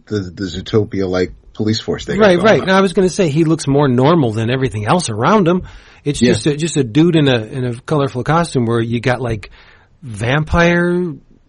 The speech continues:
Speaker 2: type creatures running around and, and, well, werewolves, and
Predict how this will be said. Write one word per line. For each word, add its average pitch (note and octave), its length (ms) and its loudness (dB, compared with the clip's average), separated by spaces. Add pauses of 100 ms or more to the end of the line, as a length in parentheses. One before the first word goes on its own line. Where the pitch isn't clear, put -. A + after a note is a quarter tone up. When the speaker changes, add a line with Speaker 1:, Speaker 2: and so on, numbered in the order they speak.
(120)
Speaker 2:
type E3 300 -2 (160)
creatures E3+ 560 -4
running E3+ 260 -2
around F3 600 0
and, G#2+ 260 -8
and, G#2+ 400 -12
well, G2 280 -16
werewolves, G#2 640 -12
and F#2+ 200 -12